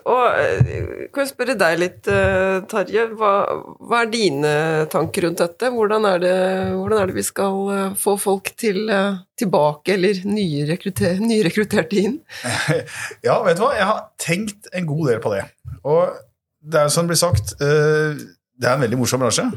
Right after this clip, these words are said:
Speaker 2: Jeg tror man, ehm, jeg tror det er veldig viktig at vi synliggjør de mulighetene som faktisk er.
Speaker 1: Mm.
Speaker 2: Og for en stund siden så prøvde jeg også å sette oss ned og tenke,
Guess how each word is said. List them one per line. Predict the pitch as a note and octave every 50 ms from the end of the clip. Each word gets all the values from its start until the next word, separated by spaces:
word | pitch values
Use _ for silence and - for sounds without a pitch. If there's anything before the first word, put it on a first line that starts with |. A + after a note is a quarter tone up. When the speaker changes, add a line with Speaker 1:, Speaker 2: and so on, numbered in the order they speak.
| G#2 - _ _ _ _ _ -
Speaker 2:
Jeg | C#3 C3+
tror | - C3
man, | A#2+ D3 E3 F3+ F3+ E3 - - _ _ _
ehm, | C3+ C#3 C#3 C#3 C3+ C3+ C3 B2 A2+ G2 F#2 E2 - - _ _ _ _ _ _ _ _ _ _ - _ _ _ _ - - -
jeg | A2 A2
tror | B2+ B2+ C3+
det | D3+
er | B2+
veldig | C3+ C#3+ C#3 G#2+
viktig | - - G#2
at | A2 -
vi | C#3+ D3 D3+ D#3 - - _ _ _ _ _ _ _ _ _ _
synliggjør | - - - - F3+ D#3+ C3+ A#2 G2+ G2 G2+ B2 C#3+ C#3
de | C3+ D3
mulighetene | D#3 C#3+ B2 G2+ F2 F2+ F#2 G2 - D3 D3+
som | - D3+
faktisk | C#3 C3+ D3 F#3 F3+ -
er. | G3+ G#3+ D#4 D4 - - - - - G3+
Speaker 1:
Mm. | G3+ F#3+ E3+ D#3 D3 - - _ _ _ _ _ _ _ _ _ _ _ F3
Speaker 2:
Og | - - -
for | C#3+ B2+ G3+
en | F#3
stund | D#3+ D3+ C3
siden | C3+ E3+ F#3+ C#4+
så | D#4 -
prøvde | G#3+ F#3 C3+ B2 B2
jeg | D3
også | D3+ F3
å | E3+
sette | G3+ D#3 A2 G#2+
oss | G#2+ C#3
ned | D#3+
og | D#3+ -
tenke, | E3 B2 - C3+ B2+